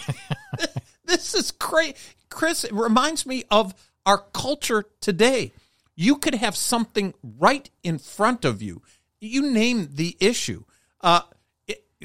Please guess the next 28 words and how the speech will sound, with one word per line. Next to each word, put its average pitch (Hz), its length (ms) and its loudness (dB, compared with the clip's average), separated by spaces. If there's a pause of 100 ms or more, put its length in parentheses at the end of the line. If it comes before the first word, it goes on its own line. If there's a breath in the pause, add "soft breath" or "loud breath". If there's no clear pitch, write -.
(120)
I'll 175 140 2
give 208 220 -2
you 220 100 2
an 180 80 2
example. 160 480 0
I 156 120 4
don't, - 140 -6
it, - 280 -6
I'm 160 140 -4 (180)
not 208 240 2
saying 202 240 0
it 160 120 -4
because 143 360 -4
it's - 120 -12
politics, 214 760 -2
just - 360 -10
'cause 180 200 -10
of 156 100 -12
how 151 220 -8
crazy 165 400 -4
it 98 80 -8
is. - 180 -14 (300 soft breath)
We 185 140 2
know 254 200 6
our 240 120 6
gas 180 460 2
went 120 240 0
up, 85 140 -10